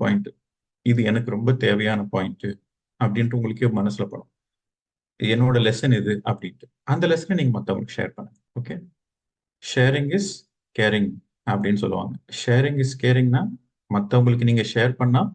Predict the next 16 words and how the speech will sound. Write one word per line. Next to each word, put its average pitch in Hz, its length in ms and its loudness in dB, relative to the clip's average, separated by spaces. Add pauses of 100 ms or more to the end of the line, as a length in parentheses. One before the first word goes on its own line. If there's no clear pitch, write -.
(180)
உங்களை 160 320 2
நீங்க 147 240 0
கேர் 123 220 2
பண்ணிக்கிற 101 340 -2
மாதிரி. - 160 -20 (1160)
Sharing 123 440 2
is - 80 -2 (200)
self 175 180 -4 (120)
caring. - 260 -4 (2000)
இந்த 113 180 -2
செல்ஃப்ன்றதை 127 600 2
மறந்துட்டான். 104 360 -4 (840)
So - 60 -20 (160)
sharing 131 380 2
is - 80 -2 (100)
self 123 160 0